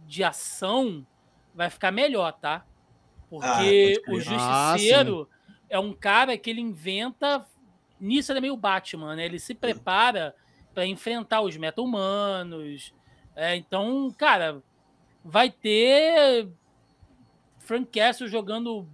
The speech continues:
Speaker 1: bomba em Vingador, assim. Eu, eu, eu acho que vai ser legal, cara. Eu, eu,
Speaker 2: Vai,
Speaker 1: eu,
Speaker 2: vai.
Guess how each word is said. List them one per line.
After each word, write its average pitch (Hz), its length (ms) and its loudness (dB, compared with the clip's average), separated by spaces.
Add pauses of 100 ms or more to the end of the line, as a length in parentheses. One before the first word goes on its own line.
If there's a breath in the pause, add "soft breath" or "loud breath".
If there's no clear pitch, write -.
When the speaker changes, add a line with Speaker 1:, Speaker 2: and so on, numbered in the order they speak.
Speaker 1:
bomba 175 680 -2
em 190 80 2
Vingador, 190 800 0
assim. 185 460 -8
Eu, 262 400 -6
eu, 330 180 -2
eu 370 100 0
acho 392 180 0
que - 60 -16
vai 330 100 -6
ser 302 120 -12
legal, 151 300 -6
cara. 131 220 -10
Eu, 190 200 -8
eu, 190 120 -8
Speaker 2:
Vai, 147 300 4
Speaker 1:
eu, - 100 -14
Speaker 2:
vai. 156 200 -10